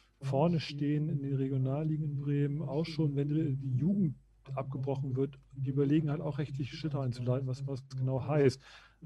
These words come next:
Äh, äh, sorry, irgendwie, also mich nervt was an. Ich meine, warum muss man, warum holt man gleich so die, die, das Sportgericht, äh, vor die Tür? Das ist halt so,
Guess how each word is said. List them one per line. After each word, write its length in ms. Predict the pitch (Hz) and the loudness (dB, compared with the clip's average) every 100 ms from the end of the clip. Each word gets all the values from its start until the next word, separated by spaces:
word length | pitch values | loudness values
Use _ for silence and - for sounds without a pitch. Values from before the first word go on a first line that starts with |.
| 135 | 2
Äh, 280 | 120 117 117 | 4 4 0
äh, 1300 | - _ _ _ _ _ _ _ _ - 143 143 | -4 _ _ _ _ _ _ _ _ -10 -4 -2
sorry, 460 | 165 170 175 170 151 | -2 2 6 8 8
irgendwie, 560 | 160 165 151 151 147 135 95 - 143 | 8 6 8 8 8 6 -6 -12 -4
also 160 | 135 143 | 0 2
mich 260 | 151 185 190 | 2 2 4
nervt 380 | 190 196 180 | 4 4 2
was 140 | 180 190 | 2 2
an. 240 | 202 202 | 2 0
Ich 100 | 156 | 0
meine, 220 | 160 160 | 2 2
warum 220 | 160 165 175 | 4 4 4
muss 160 | 175 | 4
man, 260 | 170 175 202 - 262 254 233 | 4 4 0 -6 -8 -8 -4
warum 320 | 160 156 131 | 2 4 6
holt 140 | 196 | 6
man 160 | 175 147 | 6 6
gleich 200 | 160 160 | 4 4
so 140 | 156 | 4
die, 140 | 151 170 | 4 2
die, 320 | 156 151 160 | -2 -4 0
das 200 | 165 143 | 0 0
Sportgericht, 920 | - 156 175 180 170 131 151 - - | -2 4 6 8 6 8 4 2 -6
äh, 360 | - 143 139 185 - - - - - - - - | 0 2 2 0 -6 -20 -20 -20 -20 -20 -18 -4
vor 140 | 143 143 | 2 4
die 140 | 143 | 4
Tür? 380 | 123 147 147 135 - - 131 | 0 2 4 4 2 -12 -8
Das 120 | 117 | -2
ist 140 | 165 | 4
halt 160 | 165 160 | 6 8
so, 200 | 160 147 | 8 6